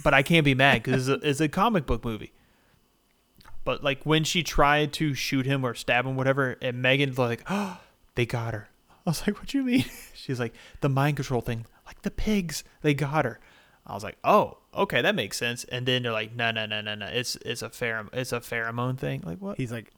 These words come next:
Speaker 2: he's like, "I subconsciously,
Speaker 1: Yeah.
Speaker 2: like, made you all not attack my pheromones."
Speaker 1: 'Cause I stink. I'm stinky. You can't hurt me now 'cause I s-, my B O. I was like, "God, that's such,"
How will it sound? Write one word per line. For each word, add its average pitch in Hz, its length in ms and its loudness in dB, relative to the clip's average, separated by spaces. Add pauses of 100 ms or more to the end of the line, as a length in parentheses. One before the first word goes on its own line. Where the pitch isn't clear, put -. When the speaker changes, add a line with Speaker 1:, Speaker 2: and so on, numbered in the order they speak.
Speaker 2:
he's 135 240 -4
like, 120 200 -6
"I 110 180 0
subconsciously, 110 1040 -6 (460)
Speaker 1:
Yeah. 147 140 -2
Speaker 2:
like, 107 120 -10
made 107 360 -8
you 113 160 -8
all 104 440 -4
not 107 400 -2
attack 107 400 -2
my 98 240 -2
pheromones." 107 760 -8
Speaker 1:
'Cause 135 160 -2
I 117 80 -2
stink. - 640 -6 (420)
I'm 123 160 -2
stinky. - 880 -10 (800)
You 151 100 -2
can't 139 240 2
hurt 135 200 4
me 110 100 -2
now 110 320 0
'cause 123 200 -4
I - 40 -10
s-, - 240 -6
my 123 200 -6
B 123 300 0
O. 95 200 -6 (800)
I 185 120 2
was 165 100 2
like, 143 200 -2
"God, 127 380 -8
that's 123 220 -4
such," - 640 -4